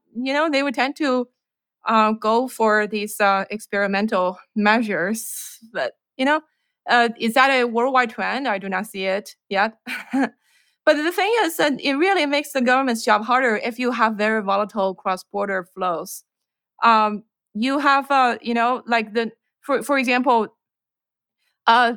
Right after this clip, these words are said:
the, in the past year, U S dollar hugely appreciated against, uh, emerging market currencies. So as a result,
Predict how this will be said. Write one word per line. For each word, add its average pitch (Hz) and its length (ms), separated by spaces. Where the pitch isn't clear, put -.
the, 214 300
in 247 80
the 247 60
past 269 360
year, 285 200
U 233 180
S 233 140
dollar 247 420
hugely 233 400
appreciated 214 640
against, 190 440
uh, 190 240
emerging 190 400
market 185 260
currencies. 170 640
So 233 480
as 226 240
a 247 40
result, 214 600